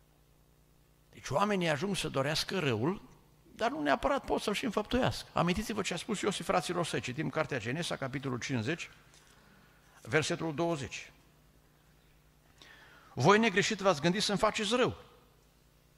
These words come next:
dar Dumnezeu a schimbat răul în bine, ca să împlinească ceea ce se vede azi, și anume să scape viața unui popor în mare număr.”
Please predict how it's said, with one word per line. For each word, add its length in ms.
dar 280
Dumnezeu 480
a 40
schimbat 440
răul 240
în 120
bine, 320
ca 120
să 120
împlinească 500
ceea 160
ce 100
se 160
vede 400
azi, 540
și 140
anume 260
să 140
scape 300
viața 300
unui 160
popor 440
în 160
mare 260
număr.” 420